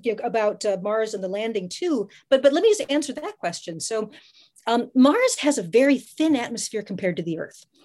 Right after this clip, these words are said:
And, and while it, it certainly does have enough atmosphere to have things like, like wind, you know, and even clouds that we can see, with, e-, even all the way with the Hubble Space Telescope from here, we can see the clouds on Mars. Um, it, uh, it, at the surface of Mars, it's only about ten,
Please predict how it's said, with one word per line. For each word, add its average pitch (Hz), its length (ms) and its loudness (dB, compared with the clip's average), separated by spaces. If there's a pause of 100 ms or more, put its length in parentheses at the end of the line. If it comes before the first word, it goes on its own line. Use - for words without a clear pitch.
(300)
And, 208 120 2
and 226 200 2
while 247 240 4
it, - 160 4
it 226 120 0
certainly 403 440 2
does 269 360 0
have 175 480 -4
enough 190 360 -2
atmosphere 202 500 -6
to 180 80 -4
have 180 220 -6
things 180 340 -2
like, 170 240 -4
like 170 140 -4
wind, 202 460 4 (160)
you 196 80 -2
know, 175 60 0
and 175 160 -2
even 208 220 -2
clouds 196 520 -2
that - 100 -6
we 214 80 -6
can 196 140 -8
see, 208 220 -4
with, 190 240 -4
e-, 247 40 -18 (120)
even 285 180 8
all 269 120 6
the 262 80 2
way 240 100 6
with 233 80 2
the 196 60 -6
Hubble 214 180 0
Space 247 300 -2
Telescope - 540 -8
from 180 160 -10
here, 208 220 -4
we 170 100 -10
can 175 140 -6
see - 120 -8
the 180 80 -2
clouds 180 360 -2
on 185 140 -2
Mars. 175 380 -4 (600)
Um, 190 360 2 (280)
it, 247 220 -2
uh, 220 160 4
it, 247 220 0
at 262 160 -2
the 262 60 0
surface 453 420 2
of 277 120 2
Mars, 220 320 0
it's 170 140 -10
only 262 240 4
about 214 320 -2
ten, 302 400 -2